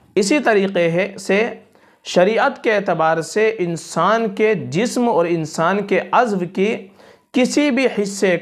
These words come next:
की ख़रीदो फ़रोख्त वो बिल्कुल नाजायज़ और हराम है।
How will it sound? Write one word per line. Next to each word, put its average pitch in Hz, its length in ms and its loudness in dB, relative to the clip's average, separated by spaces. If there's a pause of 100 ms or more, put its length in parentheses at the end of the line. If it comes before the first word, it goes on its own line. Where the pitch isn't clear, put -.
(100)
की 226 180 0
ख़रीदो 175 460 0
फ़रोख्त 165 580 0 (240)
वो 147 80 -2
बिल्कुल 175 340 0
नाजायज़ 147 560 0
और 175 180 0
हराम 180 400 0
है। 139 180 -10